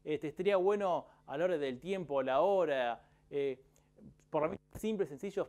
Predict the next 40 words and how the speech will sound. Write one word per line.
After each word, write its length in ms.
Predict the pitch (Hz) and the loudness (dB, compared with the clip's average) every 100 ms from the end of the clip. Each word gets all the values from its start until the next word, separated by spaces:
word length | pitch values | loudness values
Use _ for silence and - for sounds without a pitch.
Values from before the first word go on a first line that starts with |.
| - | -6
puedan 240 | 185 208 175 | -2 0 -2
estar 440 | - 214 208 165 | -6 -2 0 0
dentro 300 | 170 175 156 | -4 -6 -4
de 60 | 135 | -4
lo 180 | 123 | -4
que 160 | - 160 | -4 -6
es 140 | 151 | -6
la 120 | 135 113 | -14 -8
fachada 380 | 120 - 165 | -8 -4 -4
inicial". 680 | 135 123 - 208 214 175 170 _ _ _ _ _ _ | -4 -8 -10 -6 -2 -2 -4 _ _ _ _ _ _
Algunas 340 | 127 151 208 170 | 0 4 4 0
aplicaciones 400 | 151 143 165 160 | -4 -4 -4 -8
los 100 | - | -6
podían 300 | 143 170 208 | -4 -4 -4
hacer 340 | 196 208 208 - _ - | -4 -4 -6 -12 _ -6
y 160 | 226 | -2
le 140 | 220 220 | 2 2
han 160 | 220 | 0
hecho 300 | 202 147 156 | -4 -4 -8
caso. 280 | 110 - 110 | -8 -12 -6
A 80 | 139 | -4
partir 300 | 208 214 262 | -4 -4 0
de 60 | |
ahora, 320 | 247 220 208 147 | 2 2 0 -2
en 80 | |
esta 140 | 139 139 | -6 -6
edición 360 | 131 120 143 - | -6 -6 -8 -8
ios 220 | 156 147 - | -8 -6 -6
catorce, 480 | - 165 226 190 196 - _ _ - | -6 -4 -4 -4 -6 -8 _ _ -12
va 200 | 147 208 | 0 2
a 40 | 202 | 2
estar 180 | 190 170 | -4 -6
incorporado, 680 | 156 147 180 220 196 165 - _ | -6 -4 0 2 2 2 -8 _
va 200 | 151 220 | -2 0
a 100 | 254 | 0
tener 200 | 202 196 | -2 -4
un 120 | 202 | -4
menú 360 | 165 151 175 165 - | -4 -4 -4 -6 -10
de 160 | 120 117 | -14 -10
inicio, 540 | 123 143 143 139 135 | -6 -8 -4 -2 -4